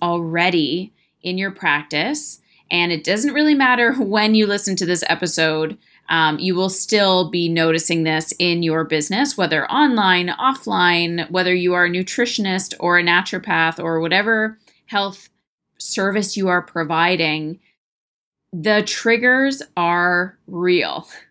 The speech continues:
And as soon as I say that, I'm sure you are nodding your head because you can think of at least a handful of examples where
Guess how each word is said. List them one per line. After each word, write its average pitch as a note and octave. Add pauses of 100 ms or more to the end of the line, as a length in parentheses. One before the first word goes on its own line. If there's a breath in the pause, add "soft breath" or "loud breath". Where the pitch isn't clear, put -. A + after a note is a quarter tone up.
(240)
And G#3+
as F#3+
soon C4
as C4+
I C#4
say F#3+
that, F3+
I'm F3
sure F#3+
you F#3+
are F3
nodding F3+
your F#3
head E3
because E3
you E3+
can F3
think F3+
of F3
at E3+
least A#3 (240)
a F#3
handful F3
of E3
examples D#3
where D#3